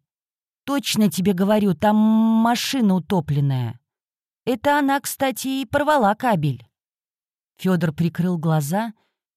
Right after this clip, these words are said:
и снова увидел, как сквозь мутную осеннюю воду проступили очертания автомобиля. А в нём, как за стеклом аквариума, мёртвое лицо с широко открытыми глазами. А ещё внутри машины,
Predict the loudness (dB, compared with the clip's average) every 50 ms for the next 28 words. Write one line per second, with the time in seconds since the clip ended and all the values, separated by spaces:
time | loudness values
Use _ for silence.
0 | _ _ _ _ _ -6 -6 -4 -2 -2 -2 0 0 0 0 -2 -2 -4 -4 -4
1 | -4 -4 -4 -4 -6 -6 -6 -8 -12 -10 -6 -4 -4 -4 -4 -2 -2 -2 -2 -4
2 | -4 -4 -2 0 0 0 -2 -4 -8 -6 -4 -2 0 0 0 0 0 -2 -4 -6
3 | -6 -6 -6 -6 -6 -6 -6 -8 -6 -6 -8 -8 -6 -6 -6 -4 -4 -4 -4 -4
4 | -6 -6 -4 -4 -2 -2 0 0 -2 -4 -4 -4 -2 -2 -2 -2 -2 -2 -4 -4
5 | -4 -4 -6 -10 -12 _ _ _ _ _ _ _ _ _ _ _ _ _ _ _
6 | -2 0 0 2 2 2 2 2 0 -2 -2 -2 -2 -2 -2 -2 -4 -4 -4 -6
7 | -8 -8 -6 -4 -2 0 0 0 0 -2 -2 -2 -2 -2 0 0 0 0 2 2
8 | 0 0 -2 -6 -10 _ _ _ _ _ _ _ _ _ _ 0 2 2 2 2
9 | 0 -2 -4 -4 -2 0 0 -2 -2 -4 -8 -8 -6 -6 -6 -6 -6 -4 -2 -2
10 | -2 -2 -4 -4 -4 -4 -6 -6 -6 -4 -2 -2 -2 -2 0 0 -2 -2 -2 -2
11 | -2 -2 0 -2 -2 -4 -6 -10 -12 _ _ _ _ _ _ _ _ _ _ _
12 | _ _ _ -2 0 0 0 0 -2 -4 -6 -6 -6 -4 -2 -2 -2 -2 -2 -2
13 | 0 2 2 0 0 -2 -6 -8 -8 -6 -4 -2 -2 -2